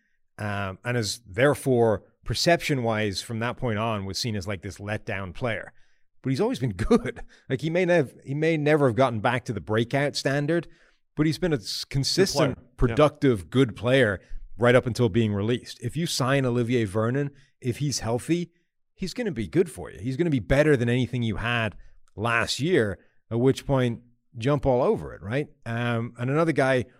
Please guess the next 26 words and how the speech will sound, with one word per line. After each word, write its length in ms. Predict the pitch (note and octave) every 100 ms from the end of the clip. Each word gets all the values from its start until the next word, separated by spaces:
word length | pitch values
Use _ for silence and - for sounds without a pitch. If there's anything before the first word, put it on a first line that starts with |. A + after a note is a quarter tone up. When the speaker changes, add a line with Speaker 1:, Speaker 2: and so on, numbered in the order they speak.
| _ _ _ _ _ _ _
Speaker 1:
I, 80 | B2+
uh, 320 | - - C3
this 220 | A#2 C3+ C3+
is 100 | G#2+
my 300 | A#2 A#2 A2+
Will 240 | A2+ A2+
Fuller, 340 | - A#2+ C3
I 60 | B2
think. 260 | C#3 C#3 C3
I'm 100 | A2+
gonna 120 | G#2+
have 180 | A2 G#2
anyone 300 | G#2+ G#2+ G#2+
that 100 | G2
needs 200 | G#2 F#2+
an 80 | F#2+
edge 180 | G2
rusher 380 | G2 A2 - A2+
kicking 260 | F#2+ A2+ G#2+
the 80 | F#2+
tires 380 | G#2+ A2 G#2+
on, 240 | G2+ G2+ G2 -
on 120 | F#2
this. 300 | G#2+ B2 - _ _ _ _ _ -
Aldon 320 | F3+ - C#3
Smith 500 | - A#2 C3+ - -